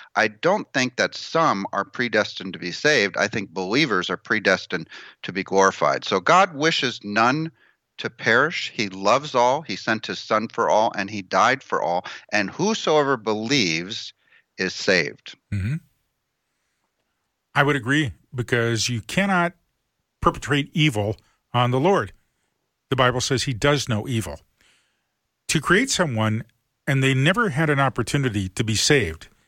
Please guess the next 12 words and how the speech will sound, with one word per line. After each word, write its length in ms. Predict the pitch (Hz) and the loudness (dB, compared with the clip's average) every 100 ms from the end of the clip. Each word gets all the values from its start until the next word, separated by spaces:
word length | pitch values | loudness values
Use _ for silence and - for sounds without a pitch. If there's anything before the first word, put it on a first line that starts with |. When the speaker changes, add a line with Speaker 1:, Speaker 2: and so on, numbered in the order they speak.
| _ _ _ | _ _ _
Speaker 2:
and 180 | 135 120 | 0 2
now 200 | 127 180 | 4 2
spend 400 | - 170 143 - - | 2 0 -2 -6 -6
eternity 560 | 151 120 - 180 123 113 | -4 0 2 2 4 2
in 180 | 135 123 | 0 2
damnation 720 | 123 117 117 139 - 101 - - _ _ _ _ _ | 2 2 2 2 0 -4 -10 -18 _ _ _ _ _
because 400 | 135 139 127 101 | 0 2 2 4
God 300 | 139 147 135 | 4 2 2
predestined 640 | - 113 151 135 - 127 | -2 2 2 2 0 2
them 160 | 117 110 | 2 2
to 100 | 117 | 4
that, 340 | 135 101 | 2 0